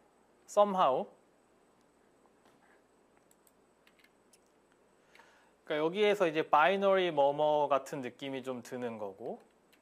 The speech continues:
그 다음에, 자, 솔팅이 된 상태예요. 각각 솔팅이 돼 있는데 솔팅이 된 두 개의 썸 리스트를 멀지해요. 멀지.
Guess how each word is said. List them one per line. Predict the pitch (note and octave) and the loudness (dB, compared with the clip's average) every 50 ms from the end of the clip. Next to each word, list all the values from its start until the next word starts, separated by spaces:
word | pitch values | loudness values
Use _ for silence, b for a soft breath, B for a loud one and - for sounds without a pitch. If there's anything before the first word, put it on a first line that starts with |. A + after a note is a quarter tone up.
| _ _ _ - - - _ _ _ _ _ _ _ _ _ _ _ _ _ _ _ _ _ _ _ _ _ _ _ _ _ _ _ _ _ _ _ _ _ _ _ _ _ _ _ _ _ _ _ _ _ _ | _ _ _ -20 -20 -20 _ _ _ _ _ _ _ _ _ _ _ _ _ _ _ _ _ _ _ _ _ _ _ _ _ _ _ _ _ _ _ _ _ _ _ _ _ _ _ _ _ _ _ _ _ _
그 | - - - | -10 -2 2
다음에, | G3+ G3 F#3 E3+ D3+ C#3+ C#3 B2+ A2 - | 4 6 6 4 4 2 -2 -4 -4 -4
자, | - C3+ | -4 -2
솔팅이 | - - C4 C#4 C4+ - C#4 B3+ A#3 G3+ | 0 0 0 0 0 -2 0 0 0 0
된 | - D#3 E3 F3+ | 0 -2 -4 -2
상태예요. | F3 A3+ A#3 A3+ A3 - G#3 E3 D3 C3+ C#3+ F#3+ - - - _ _ _ _ _ - | 0 0 -2 -2 -2 -2 0 0 2 2 0 0 -2 -8 -16 _ _ _ _ _ -2
각각 | - F3 F3 - - - A3+ A3 A3+ | 0 0 0 0 0 0 2 2 0
솔팅이 | - - A#3+ A#3+ A#3+ - A#3+ A3+ G#3+ G3 | -2 -4 -4 -4 -4 -4 -6 -4 -4 -4
돼 | D#3 C#3+ C#3+ D3 | -4 -4 -4 -4
있는데 | D3 C#3+ C#3 C3 B2+ C3 D3 C#3 A#2+ G2 - b b b b b b b b _ - | -6 -8 -10 -10 -6 -4 -2 -2 -2 -4 -6 b b b b b b b b _ -4
솔팅이 | A#3 B3 A#3+ A#3+ - A#3+ A#3+ A3+ A3 G#3 - | -4 -4 -4 -4 -6 -4 -2 -2 -2 -2 -2
된 | D#3 D#3+ F3+ F#3 F3+ F3 | 0 0 0 0 -2 -8
두 | - - D#3+ D#3 D#3 | -10 -8 -6 -4 -2
개의 | F3 G3+ G3 G3 G3 F3+ | 0 2 2 2 0 0
썸 | F#3 - G#3+ G#3+ G#3+ G#3+ | -2 -2 -2 -2 -2 -2
리스트를 | G#3+ G3+ G3+ - - - F#3 F3 F#3+ G#3 G#3 - - | -6 -6 -8 -10 -10 -8 -4 -2 -2 -2 -4 -6 -12
멀지해요. | - B2 B2+ C3+ E3 F#3+ G#3+ G#3+ F3 - F#3 D#3+ D3+ B2 G#2+ G2 G#2 | -6 0 0 2 2 2 2 0 -2 -4 -6 -4 -4 -4 -6 -6 -6
멀지. | A2+ A#2 A#2 A#2 A2 - - - | -6 -6 -6 -8 -10 -12 -18 -20